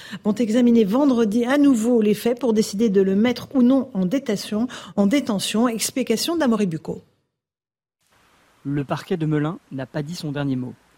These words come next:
Speaker 2: Il réclame la détention provisoire de Pierre Palmade. À neuf heures, vendredi, la Chambre d'instruction de Paris examinera cette demande. Actuellement assigné à résidence à l'hôpital avec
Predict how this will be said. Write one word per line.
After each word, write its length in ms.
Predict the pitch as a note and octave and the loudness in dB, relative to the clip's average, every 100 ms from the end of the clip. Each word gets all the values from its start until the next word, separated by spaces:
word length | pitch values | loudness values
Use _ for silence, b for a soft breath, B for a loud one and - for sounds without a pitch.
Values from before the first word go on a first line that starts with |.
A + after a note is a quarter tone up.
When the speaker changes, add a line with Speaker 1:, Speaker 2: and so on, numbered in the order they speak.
| _ _ _ - | _ _ _ -12
Speaker 2:
Il 80 | D3 | -8
réclame 460 | D3 - E3+ G3 - | -8 -6 -6 -6 -10
la 160 | B2+ A#2 | -12 -8
détention 500 | D3+ E3+ E3+ - F3+ | -8 -6 -8 -10 -12
provisoire 540 | D#3 B2+ B2+ C#3 D3+ | -10 -12 -8 -8 -10
de 60 | A2+ | -12
Pierre 240 | - C3+ | -16 -18
Palmade. 480 | B2+ B2 A#2+ G2+ F#2 _ _ _ | -16 -18 -18 -20 -20 _ _ _
À 100 | C3 | -8
neuf 200 | D3 C#3+ | -6 -4
heures, 260 | D3 F#3+ G3 | -4 -6 -10
vendredi, 580 | B2+ D3 C3+ C3 C#3 A#3 - - | -8 -8 -8 -10 -12 -14 -18 -14
la 120 | C3+ | -12
Chambre 360 | - F#3 E3 C#3 | -10 -8 -8 -6
d'instruction 480 | D3 - C#3 - E3 | -8 -10 -16 -12 -12
de 80 | |
Paris 360 | B2 A#2 C3+ D3+ - - | -10 -12 -12 -12 -16 -16
examinera 480 | B2+ D3 C#3 C#3 D#3+ | -10 -6 -6 -6 -10
cette 240 | C#3+ - | -10 -14
demande. 320 | A#2+ A#2 A2 A2 _ _ - | -14 -14 -16 -20 _ _ -12
Actuellement 520 | D#3 - E3+ E3 G3+ | -12 -8 -6 -4 -4
assigné 380 | C3+ - D3 E3 | -6 -6 -6 -6
à 40 | |
résidence 440 | C3+ C3 A#2+ C#3+ B2+ | -6 -8 -8 -10 -10
à 60 | |
l'hôpital 540 | A#2 - - C#3+ F3 A3 | -16 -18 -12 -10 -10 -12
avec 380 | C#3 A#2+ B2 - | -16 -16 -16 -18